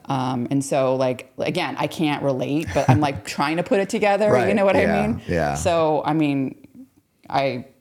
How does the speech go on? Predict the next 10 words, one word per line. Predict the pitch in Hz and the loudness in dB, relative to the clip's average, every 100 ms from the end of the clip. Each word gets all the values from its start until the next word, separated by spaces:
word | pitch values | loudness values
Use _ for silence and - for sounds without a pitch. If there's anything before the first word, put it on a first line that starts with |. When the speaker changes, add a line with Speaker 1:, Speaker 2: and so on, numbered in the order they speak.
| _ - | _ -4
Speaker 1:
I | 143 | 0
appreciate | 143 - 147 - 139 - | 0 -2 -4 -2 -2 -2
people | 135 135 123 | -4 -2 0
that | 120 120 - - _ _ _ - - | 0 0 -4 -12 _ _ _ -14 -8
give | 135 131 135 - | -4 -2 -4 -4
me | 135 135 127 | -4 -2 -2
and | 123 | -4
my | 165 | -4
family | 156 127 131 | -4 -4 -4
meat. | 120 101 - - | -4 -4 -6 -10